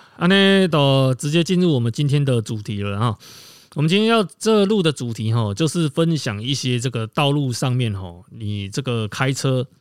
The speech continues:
哦，会遇到的这个状况，还有你的这个，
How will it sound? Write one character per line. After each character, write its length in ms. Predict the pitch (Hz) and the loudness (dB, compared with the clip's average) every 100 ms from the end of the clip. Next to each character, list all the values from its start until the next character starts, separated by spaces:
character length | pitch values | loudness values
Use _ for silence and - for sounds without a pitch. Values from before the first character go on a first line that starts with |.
| _ _ _ | _ _ _
哦， 220 | 120 104 | -8 -6
会 160 | 123 127 | -4 -4
遇 160 | 156 | -4
到 200 | 131 143 | -2 -2
的 160 | 120 107 | -2 -4
这 140 | 101 | -6
个 140 | 117 110 | -6 -6
状 240 | - 117 | -4 -4
况， 200 | 104 110 | -4 -8
还 200 | 95 113 | -6 -4
有 360 | 123 113 98 95 | -2 -2 -6 -8
你 220 | 92 104 | -8 -10
的 380 | 101 104 98 95 | -6 -6 -4 -6
这 160 | 92 113 | -8 -8
个， 360 | 117 98 92 | -6 -6 -8